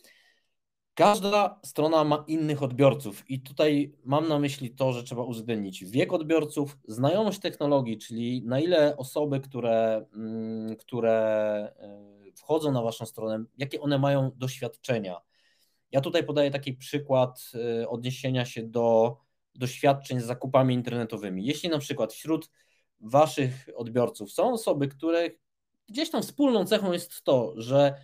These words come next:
robią zakupy w internecie, no to można się spodziewać, że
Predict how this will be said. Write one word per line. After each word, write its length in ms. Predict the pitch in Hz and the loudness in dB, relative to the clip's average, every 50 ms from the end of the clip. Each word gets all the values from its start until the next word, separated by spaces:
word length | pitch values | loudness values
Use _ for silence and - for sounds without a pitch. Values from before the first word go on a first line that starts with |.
| _ _ _ - | _ _ _ 0
robią 260 | 165 220 302 269 208 | 2 4 4 4 2
zakupy 300 | 185 180 - 208 196 165 | 2 0 -2 -4 -2 -2
w 40 | 151 | -2
internecie, 640 | 139 139 131 127 120 120 - - 180 233 320 330 - _ _ _ _ _ _ _ _ _ _ _ _ _ _ | 0 -2 -2 -2 -2 -2 0 0 0 0 0 -2 -6 _ _ _ _ _ _ _ _ _ _ _ _ _ _
no 140 | 135 151 170 | -4 -2 0
to 300 | - - 196 190 185 - 151 | 4 6 6 6 6 4 0
można 240 | 156 180 185 214 196 | -4 -2 0 -2 -2
się 100 | 214 202 | -2 -4
spodziewać, 520 | - - 170 160 175 196 190 190 180 156 | -6 -4 -4 -2 -2 0 0 0 0 0
że 560 | 147 147 147 160 160 156 156 156 160 147 139 | -2 -4 0 2 2 4 4 4 4 2 -2